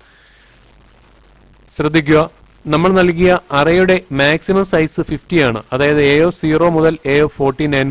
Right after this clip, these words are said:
വരെ. അതിനാൽ അറേയിലേക്ക് enter ചെയ്യേണ്ട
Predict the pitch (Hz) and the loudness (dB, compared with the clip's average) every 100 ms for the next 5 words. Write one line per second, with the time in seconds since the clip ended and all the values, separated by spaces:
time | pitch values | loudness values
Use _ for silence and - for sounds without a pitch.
0 | 120 113 _ _ _ _ _ _ _ _ | -4 -6 _ _ _ _ _ _ _ _
1 | 151 165 220 208 - - 147 165 214 247 | -2 2 2 2 -2 -4 0 2 2 2
2 | 254 190 185 220 220 208 202 | 2 0 0 -2 2 2 2